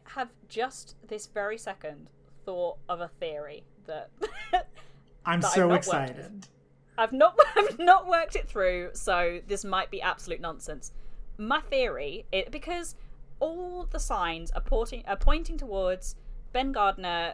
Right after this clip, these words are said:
Speaker 1: knowing what he's doing. He's referred to the other guys as nuts. He s-,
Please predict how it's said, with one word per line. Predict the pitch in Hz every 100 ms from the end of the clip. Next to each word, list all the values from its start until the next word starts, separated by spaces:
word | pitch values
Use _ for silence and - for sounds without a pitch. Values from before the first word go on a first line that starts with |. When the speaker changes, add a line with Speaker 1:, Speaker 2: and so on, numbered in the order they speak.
| -
Speaker 1:
knowing | 214 214 233 262
what | 240 214
he's | 220 196
doing. | 175 165 160 156
He's | 175
referred | 180 196 185
to | 190
the | 190
other | 226
guys | 226 240 240
as | -
nuts. | 196 175 - - - - - -
He | 196 233 254 262
s-, | -